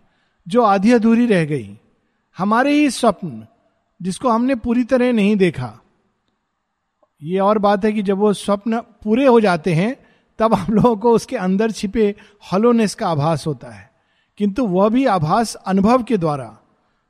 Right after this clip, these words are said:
तो वे स्वप्न ही, स्वप्न की भूमि पर वो बीज हम लोगों ने बोए हैं और वह हमारे जीवन में अनेकों अनेक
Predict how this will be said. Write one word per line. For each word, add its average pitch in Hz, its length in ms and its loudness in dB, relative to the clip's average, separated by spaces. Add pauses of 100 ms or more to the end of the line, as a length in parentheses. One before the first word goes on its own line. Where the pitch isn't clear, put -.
(120)
तो 185 80 -10
वे 226 300 2
स्वप्न 214 440 -4
ही, 254 380 -2 (960)
स्वप्न 214 380 -4
की 247 120 -2
भूमि 185 320 0
पर 208 180 -2
वो 196 120 0
बीज 175 360 -4
हम 175 140 -2
लोगों 175 180 -2
ने 185 120 -2
बोए 160 260 -2
हैं 190 280 -2 (420)
और 151 120 -6
वह 160 320 -2 (500)
हमारे 160 280 -6
जीवन 160 300 -4
में 185 260 -4 (580)
अनेकों 226 380 -2
अनेक 196 300 -2